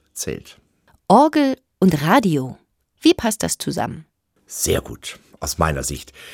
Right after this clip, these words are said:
Speaker 1: Es ist eher eine Frage der Lautsprecher, durch die man das hört, weil hier eventuell bestimmte Frequenzen,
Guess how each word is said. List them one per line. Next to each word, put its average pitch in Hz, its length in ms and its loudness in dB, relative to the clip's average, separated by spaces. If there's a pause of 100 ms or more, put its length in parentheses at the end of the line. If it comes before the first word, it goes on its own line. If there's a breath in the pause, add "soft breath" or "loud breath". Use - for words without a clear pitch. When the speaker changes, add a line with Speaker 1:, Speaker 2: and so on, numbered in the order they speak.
Speaker 1:
Es - 80 -6
ist 101 200 0
eher 143 120 6
eine 117 140 4
Frage 95 360 2
der 80 420 2
Lautsprecher, 85 560 0
durch 73 180 -8
die 82 100 -2
man 80 140 0
das 78 240 -4
hört, 87 180 -2
weil 87 140 0
hier 95 260 0
eventuell 104 440 0
bestimmte 110 340 -4
Frequenzen, 101 680 -2